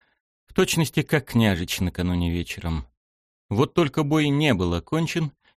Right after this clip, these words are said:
и ошарашенно трясти головой, пытаясь прийти в себя, я не стал. Вместо этого толкнулся левой рукой от утрамбованного песка тренировочной арены и ушел в перекат, разрывая дистанцию с противником. «Стоп!» —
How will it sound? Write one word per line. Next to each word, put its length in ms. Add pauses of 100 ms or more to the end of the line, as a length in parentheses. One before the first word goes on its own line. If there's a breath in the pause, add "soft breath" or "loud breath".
и 60
ошарашенно 640
трясти 400
головой, 400
пытаясь 400
прийти 400
в 80
себя, 240
я 180
не 140
стал. 500 (300)
Вместо 360
этого 300
толкнулся 540
левой 260
рукой 420
от 300 (140)
утрамбованного 960
песка 480
тренировочной 960
арены 400 (200 soft breath)
и 60
ушел 300
в 80
перекат, 640
разрывая 640
дистанцию 640
с 60
противником. 880 (1400)
«Стоп!» — 520